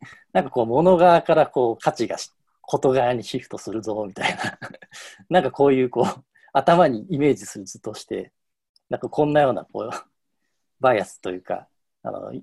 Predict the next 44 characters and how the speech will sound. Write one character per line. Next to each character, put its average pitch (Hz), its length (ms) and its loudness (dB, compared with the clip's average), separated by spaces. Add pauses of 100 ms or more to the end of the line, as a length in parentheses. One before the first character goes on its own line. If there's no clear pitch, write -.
(140)
図 127 140 -6
が 123 80 0
イ 113 80 -2
メ 120 100 -4
ー 98 40 -8
ジ 95 100 -16
さ 101 80 -14
れ 101 80 -8
る 95 80 -8
と 92 80 -14
思 95 120 -16
う - 40 -18
ん - 20 -20
で 98 60 -20
す - 80 -20
け - 100 -14
ど、 - 200 -18 (2750)
ま 202 60 4
あ、 180 40 4
さ 220 140 4
ら 196 140 4
に 107 100 -4
言 87 120 -12
う - 40 -16
と、 - 140 -10
体 135 260 2
験 135 240 -2
や 131 100 -2
仕 - 140 -8
組 120 220 -2
み 113 40 -4
を 107 100 -4
作 - 180 -6
る 113 100 0
ぞ、 104 240 -2
み 98 80 -12
た - 140 -10
い - 20 -18
に 90 80 -14
な 92 60 -10
っ - 80 -16
た - 40 -20
時 - 200 -18
に、 98 280 -16